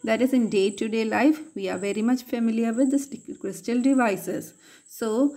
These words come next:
just showing you the cross-section of a liquid crystal device. We can see there is a polarizer,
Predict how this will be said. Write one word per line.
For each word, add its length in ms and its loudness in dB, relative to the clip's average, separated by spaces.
just 340 2
showing 500 -2
you 300 0
the 120 -6
cross-section 840 -4
of 200 -10
a 60 -8
liquid 360 -8
crystal 420 -6
device. 560 0
We 100 0
can 200 6
see 520 0
there 220 -4
is 120 -6
a 40 -6
polarizer, 1000 -2